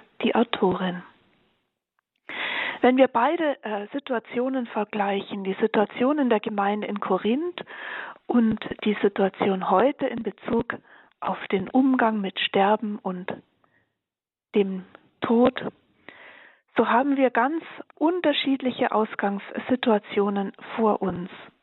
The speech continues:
In Thessalonich das Sitzen im Dunkel des Nichtwissens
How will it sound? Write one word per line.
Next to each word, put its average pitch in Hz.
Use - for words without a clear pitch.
In 226
Thessalonich 262
das 208
Sitzen 311
im 202
Dunkel 285
des 196
Nichtwissens 254